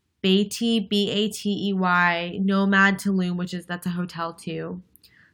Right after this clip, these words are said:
Ciel Rose. Azulik, which, that's another hotel, and that one's, like, supposed to be very Instagrammable. We didn't go there, but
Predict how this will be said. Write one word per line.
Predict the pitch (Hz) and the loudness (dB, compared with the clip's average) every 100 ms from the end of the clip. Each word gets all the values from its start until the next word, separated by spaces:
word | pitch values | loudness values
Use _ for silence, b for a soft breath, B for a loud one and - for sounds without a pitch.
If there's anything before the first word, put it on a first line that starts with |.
| _ | _
Ciel | - 214 208 214 202 | -6 2 4 4 4
Rose. | 190 180 185 185 190 185 - - - | 4 4 2 0 -2 -6 -14 -10 6
Azulik, | 196 202 220 196 190 196 | 6 6 2 2 2 0
which, | - 196 - | -6 -6 0
that's | 202 202 | -2 0
another | 233 185 175 190 | 2 2 2 0
hotel, | 196 202 202 208 208 | 0 0 2 4 4
and | 196 | 2
that | 185 170 | 0 2
one's, | 208 | 0
like, | 202 | -2
supposed | 190 196 185 | -4 -4 0
to | |
be | 190 | 0
very | 180 175 | 2 0
Instagrammable. | 156 160 185 170 165 160 156 | 0 -4 -8 -8 -8 -6 -6
We | 170 | -4
didn't | 180 190 - | -2 -2 -4
go | 160 156 | -8 -6
there, | 160 170 170 | -6 -6 -4
but | 160 135 | -4 -4